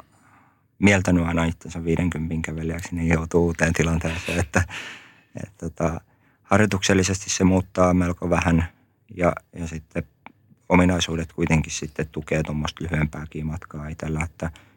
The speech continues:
en näe sitä niin isona ongelmana sitten kuitenkaan, että, että sitten vaan sopeudutaan siihen vallitsevaan tilanteeseen ja rukataan sitä harjoittelua siihen suuntaan, että se sopii paremmin,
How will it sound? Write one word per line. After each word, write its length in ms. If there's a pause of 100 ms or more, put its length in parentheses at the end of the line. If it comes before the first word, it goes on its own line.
(100)
en 140
näe 140
sitä 280
niin 200
isona 260
ongelmana 600 (200)
sitten 380
kuitenkaan, 500
että, 180 (520)
että 200
sitten 260
vaan 140
sopeudutaan 640
siihen 260
vallitsevaan 520
tilanteeseen 640
ja 180 (600)
rukataan 420
sitä 140
harjoittelua 640
siihen 260
suuntaan, 480
että 220
se 120
sopii 280
paremmin, 380